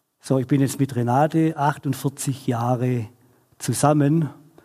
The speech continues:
und ich weiß nicht, wer es von euch auch schon erlebt hat,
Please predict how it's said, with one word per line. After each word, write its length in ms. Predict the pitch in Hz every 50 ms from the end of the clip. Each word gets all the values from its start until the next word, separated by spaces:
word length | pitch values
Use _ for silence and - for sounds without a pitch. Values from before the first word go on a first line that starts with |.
| _ _ _ _ _ _
und 140 | - 143 131
ich 120 | 139 110 110
weiß 280 | 127 139 160 156 165
nicht, 200 | 156 151 - -
wer 120 | 127 139 139
es 80 | -
von 140 | - 139 131
euch 360 | 131 127 139 139 123 - - - - - - - _ _ _ -
auch 320 | - - 156 170 196 165 -
schon 200 | - 165 156 160
erlebt 500 | 156 135 131 131 135 143 147 143 - -
hat, 420 | 135 147 151 - - - - -